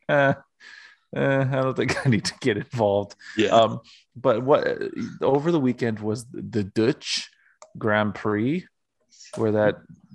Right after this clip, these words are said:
Speaker 1: Dutch son of a bee sting won. Uh, what did you think of the race? What are you thinking of watching F one so far?
Speaker 2: I'm, I'm enjoying F one. Um, I don't understand. So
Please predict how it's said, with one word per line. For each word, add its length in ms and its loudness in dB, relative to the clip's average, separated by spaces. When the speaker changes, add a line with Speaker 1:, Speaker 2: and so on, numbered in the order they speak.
Speaker 1:
Dutch 340 2
son 320 -4
of 120 0
a 60 -4
bee 220 -2
sting 500 -2
won. 400 -2
Uh, 260 0
what 260 0
did 100 -4
you 120 0
think 240 -4
of 60 2
the 80 2
race? 300 -2
What 100 -2
are 40 0
you 100 0
thinking 280 -6
of 120 -8
watching 420 -4
F 180 -8
one 160 -6
so 160 -8
far? 300 -12
Speaker 2:
I'm, 180 -2
I'm 220 2
enjoying 640 4
F 260 -6
one. 420 -2
Um, 500 0
I 260 -4
don't 320 4
understand. 800 -2
So 400 4